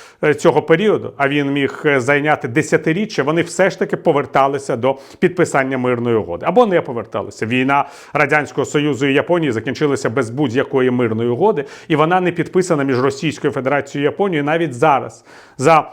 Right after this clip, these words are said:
багато десятиріч після закінчення цієї війни. І Японія продовжує претендувати на повернення собі так званих, е, північних територій, тобто Курильських островів, які з точки зору Росії є невід'ємною частиною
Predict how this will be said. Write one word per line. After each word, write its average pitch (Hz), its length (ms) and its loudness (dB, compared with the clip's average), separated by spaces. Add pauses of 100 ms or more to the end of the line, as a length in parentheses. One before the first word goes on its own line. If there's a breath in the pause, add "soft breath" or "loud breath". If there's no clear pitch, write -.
(100)
багато 170 500 4
десятиріч 160 520 -4
після 156 300 -2
закінчення 151 540 -2
цієї 127 380 0
війни. 104 300 -6
І 180 120 2
Японія 185 420 2
продовжує 175 600 2
претендувати 160 640 0
на 147 80 -2
повернення 143 520 -2
собі 147 280 -2 (160 loud breath)
так 143 180 2
званих, 156 480 0
е, 156 60 2
північних 156 540 -2
територій, 147 440 0
тобто 131 240 -6
Курильських 139 520 0
островів, 190 380 -2
які 175 300 0 (140 loud breath)
з - 80 -20
точки 170 320 2
зору 151 300 2 (220 loud breath)
Росії 170 560 2
є 156 240 2
невід'ємною 147 580 0
частиною 156 600 0